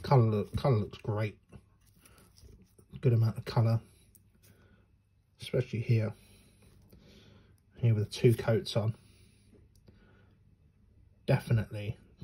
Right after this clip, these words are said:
definitely a good little product. Can't honestly remember off the top of my head where I got it from. Uh, but I'll have a hunt, I'll hunt through my emails, and I'll, I've had it since before Christmas. There's only, only chance I've got to use it is now. Have a look through my emails, find a link to where you can get it from.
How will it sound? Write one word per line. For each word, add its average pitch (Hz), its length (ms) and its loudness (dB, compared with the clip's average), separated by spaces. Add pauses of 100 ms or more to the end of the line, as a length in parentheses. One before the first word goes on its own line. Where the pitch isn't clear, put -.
definitely - 380 -4
a - 20 -4
good 104 180 -4
little 98 160 -4
product. - 420 -6 (320)
Can't 160 200 0
honestly 151 300 0
remember 143 220 8
off 123 60 4
the - 80 -2
top 131 160 4
of 131 60 2
my 123 80 8
head 120 100 6
where 120 100 4
I 113 40 4
got 113 100 4
it - 100 -2
from. 175 360 2 (1300)
Uh, 120 200 4
but 107 180 -2
I'll 120 80 4
have 123 160 6
a 113 100 4 (540)
hunt, 127 380 4
I'll 120 80 2
hunt 127 200 0
through 123 100 0
my 120 100 4
emails, 117 460 2 (100)
and 120 280 2
I'll, 117 380 2 (100)
I've 113 100 -2
had 117 120 2
it - 180 -2
since - 480 -10 (240)
before 117 260 -2
Christmas. 117 500 -6 (260)
There's 110 180 -8
only, 123 320 -2
only 123 160 0
chance 107 280 -6
I've 120 80 -6
got - 120 -12
to 127 120 -6
use 123 120 -2
it 127 60 -4
is 120 100 -6
now. 120 220 2 (600)
Have 147 100 8
a - 20 10
look 135 100 4
through 131 180 6
my - 0 -
emails, 127 380 6
find 127 220 6
a - 20 6
link 120 240 2
to - 80 -2
where 123 100 4
you 113 80 2
can 117 120 0
get 117 100 4
it - 160 -2
from. 127 240 2